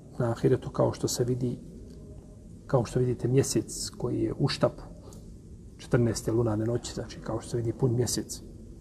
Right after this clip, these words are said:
Kaže: „Pa ako možete da vas ne spriječi ništa da klanjate prije izlaska sunca i prije njegovog zalaska”, kaže, „postupite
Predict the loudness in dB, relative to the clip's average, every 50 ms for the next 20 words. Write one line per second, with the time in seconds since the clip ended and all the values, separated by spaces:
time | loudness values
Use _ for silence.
0 | -16 -16 -18 -18 -18 -18 -18 -18 -16 -16 -16 -16 -16 -16 -16 -16 -18 -18 -18 -16
1 | -16 -16 -14 -16 -16 -16 -16 -16 -14 6 10 12 12 12 12 12 12 10 10 8
2 | 4 -2 -10 -12 -12 -12 -12 -12 -12 -14 -14 -14 -14 -16 -14 -14 -14 -14 -16 -16
3 | -16 -16 -16 -16 -16 -16 -16 -16 -16 -16 -14 -14 -14 -14 -16 -16 -16 -16 -16 -16
4 | -16 4 10 12 12 12 12 12 10 10 10 12 12 12 12 12 12 12 10 8
5 | 6 6 4 -2 -8 -12 -14 -14 -14 -14 -14 -10 -4 6 8 8 10 10 8 8
6 | 6 4 4 2 2 -2 -6 -10 -12 -12 -12 -10 -10 -12 -12 -12 -12 -14 -14 -14
7 | -14 -14 -14 -16 -16 -14 -2 6 10 12 12 12 12 8 8 10 10 10 10 8
8 | 8 8 8 8 6 6 6 4 4 8 8 10 10 10 8 6 6 2 2 6
9 | 8 10 12 12 12 12 12 12 8 2 -6 -10 -12 -12 -12 -12 -12 -12 -12 -12
10 | -14 -14 -14 -14 4 12 12 12 12 12 12 12 10 10 6 4 4 6 8 10
11 | 10 10 10 10 8 8 6 8 10 10 10 12 10 8 8 8 8 8 8 10
12 | 10 10 10 10 8 6 0 0 0 0 2 2 2 0 0 -4 -8 -10 -10 -10
13 | -12 -12 -12 -12 -10 -10 -10 0 2 2 2 6 6 6 6 6 4 -4 -10